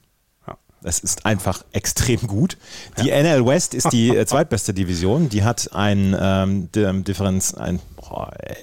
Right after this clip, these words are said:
Speaker 2: ich hab heute wirklich Wortfindungsschwierigkeiten, das tut mir leid. Neunundsechzig Siege und vierundsechzig Niederlagen außerhalb der eigenen Division. Die N L East ist bei vierundsiebzig und zweiundsiebzig, das ist jetzt von vorgestern. Vierundsiebzig und zweiundsiebzig. Die N L Central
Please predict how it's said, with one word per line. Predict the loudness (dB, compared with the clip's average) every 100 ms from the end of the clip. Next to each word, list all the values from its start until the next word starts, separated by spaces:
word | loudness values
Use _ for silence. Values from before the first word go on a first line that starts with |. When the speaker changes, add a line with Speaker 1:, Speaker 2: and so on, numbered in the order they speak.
| -12
Speaker 2:
ich | -8
hab | -8 -4
heute | -4 -2
wirklich | -4 -4 -2
Wortfindungsschwierigkeiten, | -2 -2 -8 -8 -6 -8 -6 -8 -6
das |
tut | -8 -4
mir | -2
leid. | -2 -4 -14 -6
Neunundsechzig | 0 2 4 2 -2 -2
Siege | 0 2
und | 0
vierundsechzig | 0 0 2 -2 -4 -2
Niederlagen | 2 2 2 0 0
außerhalb | 0 0 2 0 0
der | -2
eigenen | 0 -2 -2
Division. | -2 -2 0 2 0 -2 -16 -18 -18 -4
Die | 0
N | 2
L | 2 2
East | 2 0 -4
ist | 0
bei | 0
vierundsiebzig | 2 0 0 0 0
und | 0
zweiundsiebzig, | 2 2 2 0 0
das | 0
ist | 0 -4
jetzt | -4
von | -4 -2
vorgestern. | 0 0 0 -2 -4 -8 -20 -20
Vierundsiebzig | -2 -2 0 -2
und | 0
zweiundsiebzig. | 2 2 0 -2 0
Die | 2 2 2
N | 2
L | 2
Central | 2 2 2 2 2 2